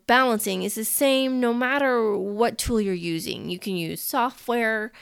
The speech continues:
you can use a spreadsheet, or you can just use good old-fashioned pencil and paper. I recommend reconciling your accounts monthly or as soon as you receive your bank statement.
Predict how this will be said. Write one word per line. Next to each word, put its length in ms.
you 140
can 140
use 160
a 20
spreadsheet, 920
or 80
you 140
can 160
just 180
use 260
good 200
old-fashioned 760
pencil 360
and 140
paper. 500
I 100
recommend 640
reconciling 720
your 140
accounts 420
monthly 640
or 260
as 160
soon 340
as 160
you 100
receive 360
your 80
bank 300
statement. 560